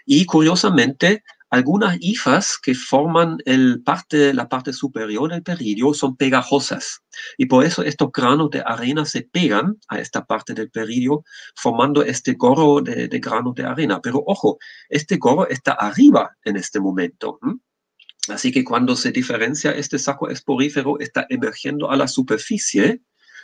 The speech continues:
eso se ve en la próxima diapositiva, eh, el saco esporífero se desprende, se separa de este rizomorfo, o sea, pierde el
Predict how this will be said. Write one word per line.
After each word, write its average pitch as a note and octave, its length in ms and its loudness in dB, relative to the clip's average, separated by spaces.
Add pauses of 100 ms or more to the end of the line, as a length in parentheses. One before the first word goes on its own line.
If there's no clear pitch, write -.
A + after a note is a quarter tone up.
(160)
eso - 220 -6
se - 200 -2
ve A#2 200 2
en A#2+ 80 -2
la A2 100 -2
próxima B2 460 -2
diapositiva, C3 1000 0 (800)
eh, C3 640 6 (440)
el C3 400 2 (260)
saco C#3+ 380 0
esporífero D3+ 920 -4 (120)
se - 400 -6
desprende, C3+ 800 2
se A#3 160 -6
separa F#3 720 -2 (140)
de - 140 -8
este B2+ 260 -6
rizomorfo, A#2 760 -8 (140)
o - 100 -14
sea, - 200 -4
pierde C#3+ 520 2
el B2+ 240 6